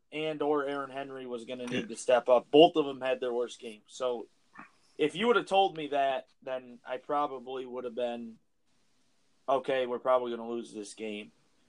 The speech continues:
Speaker 1: But if you would have told me Nick Ward and Kenny Goins hold, both hit three-point shots, then I would have been like, "Okay."
Speaker 2: Kenny Goins hit two, I think.
Speaker 1: It
Speaker 2: Yeah, he had two threes.
Speaker 1: Yeah. So it was, it was just,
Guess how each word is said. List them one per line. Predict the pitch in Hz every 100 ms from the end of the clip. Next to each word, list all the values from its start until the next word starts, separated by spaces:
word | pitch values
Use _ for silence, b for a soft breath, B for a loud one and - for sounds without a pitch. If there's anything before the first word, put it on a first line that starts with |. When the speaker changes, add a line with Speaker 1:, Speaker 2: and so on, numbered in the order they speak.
| _ _ -
Speaker 1:
But | 151 170
if | 180
you | 226
would | 233
have | 196
told | 202 202 175
me | 170
Nick | 160 175 165
Ward | 147 156 185 185 151
and | 143 131 127 _
Kenny | - 156 147 117
Goins | 147 180 151 123
hold, | 143 151 -
both | 139 147 147
hit | 147 -
three-point | 147 147 - 160 196
shots, | - 123 123 -
then | 135 135
I | 123
would | 117
have | 113
been | 117 110 104 -
like, | 117 101
"Okay." | 127 - 117 107
Speaker 2:
Kenny | 175 170
Goins | 104 131 170 98
hit | 113 -
two, | - - 160 78
I | 85
think. | - 143 170 -
Speaker 1:
It | 139 120
Speaker 2:
Yeah, | 110
he | 107
had | 127 90
two | - 127
threes. | 113 101 95 92 131
Speaker 1:
Yeah. | 131 131 120 - - _ _ _ _ _ _ _
So | - 123 120 117 - _ _ _ _ _ _ _ -
it | 175
was, | 233 190 165 - _ _ _ _ _
it | 160
was | 170 202 160
just, | 202 196 -